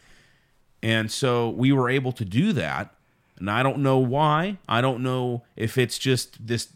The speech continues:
We, you know, P-, Pittsburghers, because of our sports teams, and this is, I'm gonna include the Pirates because at a, at a time they were winning, you know, World Series, and we have this, this, we just have this championship feeling,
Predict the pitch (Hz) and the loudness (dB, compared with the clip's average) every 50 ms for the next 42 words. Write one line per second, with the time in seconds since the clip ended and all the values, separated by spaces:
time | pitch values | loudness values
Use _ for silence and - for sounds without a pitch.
0 | - - 120 127 123 - - 139 147 151 143 139 - - - - - - - - | -10 -8 -6 -6 -6 -8 -6 -4 -2 -2 -2 -4 -8 -12 -20 -20 -18 -8 -2 -2
1 | 254 254 - - - 170 160 147 135 139 139 131 123 - - 127 131 120 - 156 | -2 -2 -2 -2 0 0 0 0 0 -2 -2 -2 -4 -8 -8 -8 -6 -2 0 0
2 | 160 151 139 139 123 - - - 135 131 123 - - 110 92 85 78 80 85 82 | 0 0 -2 -4 -4 -6 -6 -4 -4 -4 -4 -4 -4 -4 -4 -4 -4 -6 -8 -10
3 | - - _ _ _ _ _ _ _ _ _ - 110 113 120 123 127 - 135 131 | -10 -12 _ _ _ _ _ _ _ _ _ -4 -2 0 0 0 0 -2 -4 -6
4 | 127 - 139 127 131 143 147 143 139 135 - - - 143 143 143 151 156 123 117 | -6 -2 0 0 0 0 0 0 -2 -2 -4 -4 -2 2 2 2 2 2 0 -4
5 | 170 - - 139 117 110 107 107 117 120 - - 117 - 113 110 107 101 107 104 | -6 -4 -2 0 0 2 2 0 -2 -4 -4 -6 -4 -2 0 0 0 0 -2 -2
6 | 110 110 - 110 107 104 - - - 127 110 95 95 104 101 104 101 101 104 98 | -4 -4 -4 -4 -6 -6 -6 -4 -2 -2 0 0 -2 -4 -4 -4 -4 -4 -4 -4
7 | 98 101 104 98 98 95 90 92 92 - _ _ _ _ _ _ _ _ _ _ | -4 -4 -4 -4 -6 -6 -6 -8 -10 -12 _ _ _ _ _ _ _ _ _ _
8 | _ _ _ _ - 117 107 92 92 104 104 98 98 - - - 95 82 73 73 | _ _ _ _ -2 0 0 0 0 -2 -4 -4 -4 -6 -4 -4 -4 -4 -6 -6
9 | 76 85 123 120 - - _ _ _ _ _ _ _ _ _ _ _ _ _ _ | -4 -2 -2 -2 -4 -8 _ _ _ _ _ _ _ _ _ _ _ _ _ _
10 | _ _ _ - 110 117 113 110 107 104 104 98 - _ - - _ - 127 135 | _ _ _ -4 0 0 2 2 0 -2 -4 -6 -10 _ -20 -18 _ -4 0 2
11 | 139 123 - 143 147 151 156 139 135 143 127 - - - - 123 127 120 - - | 2 2 2 2 2 2 2 2 0 0 0 -2 -4 -8 -4 -2 -2 -2 -2 -4
12 | - 123 131 131 123 139 131 - 147 139 127 - - - - 143 139 143 139 - | -4 -4 -2 -2 -2 -2 -2 -2 -2 -2 -2 -4 -4 -4 -2 0 0 0 0 -2
13 | 143 117 104 98 - - 104 - - - - - 151 160 151 110 80 62 60 - | -2 -2 -4 -4 -4 -6 -6 -6 -10 -8 -6 -2 -2 0 -2 -2 -4 -8 -12 -14
14 | - | -18